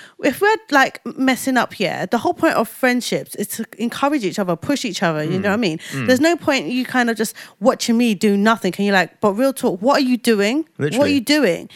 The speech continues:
Speaker 1: You need to sit down with me and be like, "Okay, so if I, for example, just randomly become this bum and just don't wanna do anything with my life, I expect people around me to be like, 'Listen, this is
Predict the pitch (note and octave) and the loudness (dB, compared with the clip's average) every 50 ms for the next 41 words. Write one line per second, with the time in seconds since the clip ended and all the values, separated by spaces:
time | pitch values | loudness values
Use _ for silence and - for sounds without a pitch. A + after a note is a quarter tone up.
0 | - - - - A3+ A#3+ A#3+ C#4 D#4 D#4 D4+ - - - C#4 B3 - _ - - | -20 -20 -8 -2 0 2 2 4 2 2 0 -2 -4 -4 -2 -4 -4 _ -8 -6
1 | C#4+ A3 - C4 A#3+ B3+ B3+ A#3 G#3 G3+ G3 F#3 F3 F3 F3+ F#3+ F#3 F3 F3 E3+ | -6 -2 2 2 2 4 2 0 -2 0 0 0 0 0 0 0 2 2 2 0
2 | D#3+ - - _ _ _ _ _ _ _ _ _ _ _ _ _ - A3 - - | -2 -6 -12 _ _ _ _ _ _ _ _ _ _ _ _ _ -4 -4 0 0
3 | F#3 F3 - - G3 F3+ F3 F3 E3+ E3 - - - - _ _ _ _ _ - | 0 0 0 0 2 2 2 2 0 -2 -4 -10 -20 -20 _ _ _ _ _ -4
4 | A3 G#3+ - D4 D#4+ F4 F4+ - - - C4+ C4 G3+ F#3+ A#3+ A3 A3 G#3 A#3 - | -2 2 6 6 6 6 4 2 2 2 2 2 2 2 2 2 2 0 -2 -2
5 | G3+ G3 - A3 G#3+ G#3+ G#3+ G#3 G3+ G3+ G3 F3+ G3 - - - A3 G#3 G#3 F3+ | -4 -2 2 2 2 4 2 2 0 0 0 -2 -4 -4 0 0 0 0 0 0
6 | G3+ F#3+ - - _ - G3+ F#3 F3 E3+ E3 E3 E3+ E3+ - _ - F#3+ F#3 - | -2 -2 -2 -2 _ 2 2 4 4 2 2 0 0 -2 -4 _ -6 -6 -6 -6
7 | - _ - G#3 F#3+ F3+ F#3+ F#3 F3+ E3 A3 G3 F#3+ F#3 F3 E3+ - F3+ D#3 - | -6 _ 0 0 2 2 2 0 0 0 2 2 2 0 0 -2 -4 -6 -4 -2
8 | F3+ F3+ F3 F3 F3+ F3 D#3 E3 D#3+ - - - - - - - - - A3+ C#4+ | -2 0 2 2 2 2 0 -2 -4 -10 -14 -20 -20 -20 -20 -12 -2 2 4 4
9 | F4 D#4+ - - - - D4+ D4+ - - - C4+ B3+ - B3 A3+ A#3 B3+ C#4 D4+ | 4 2 0 -2 0 0 0 0 -2 -6 -4 -4 0 0 2 2 4 4 4 4
10 | D4 B3+ A3 - G#3 G#3 D#3 - - - C4 - - A3 C4 - B3 G3+ E3 | 2 0 -2 -2 -2 -2 -2 -2 -2 -4 -6 -4 -4 -4 -4 -4 -4 -4 -6